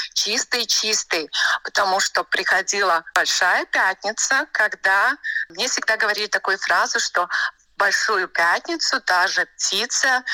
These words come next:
не делает свое гнездо, а, что даже природа вот этот день отдыхает в ожидании великого дня,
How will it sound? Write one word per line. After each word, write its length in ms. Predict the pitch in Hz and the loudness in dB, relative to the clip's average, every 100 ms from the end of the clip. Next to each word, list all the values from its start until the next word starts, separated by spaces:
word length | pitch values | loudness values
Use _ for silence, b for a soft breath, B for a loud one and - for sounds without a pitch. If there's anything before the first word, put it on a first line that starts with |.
| B B | B B
не 140 | 359 143 | -8 -4
делает 460 | - 220 240 - | 0 2 2 0
свое 460 | - 190 165 185 214 | -2 -2 -2 0 0
гнездо, 800 | 208 196 - - 185 180 156 - - B 151 - | -2 -2 -4 -4 0 2 2 -2 -8 B -4 0
а, 200 | 175 151 | 0 2
что 280 | - - 202 | 0 -2 0
даже 340 | 220 220 190 | 0 0 -2
природа 600 | - 208 214 254 202 160 | -2 -2 0 2 0 0
вот 200 | 175 - | -2 -4
этот 220 | 175 175 165 | -2 -2 0
день 340 | 202 208 - - _ _ | -2 -2 -6 -14 _ _
отдыхает 840 | - - 175 - 175 165 277 214 - - B B - | -10 -6 -2 0 2 2 0 -2 -6 -8 B B -2
в 80 | 160 | -2
ожидании 920 | 202 185 - 180 196 233 262 269 269 | 0 -2 -2 2 2 2 0 -2 -2
великого 640 | 226 190 185 175 196 175 180 | -4 -4 -4 -2 0 2 0
дня, 440 | 185 170 165 | 0 2 2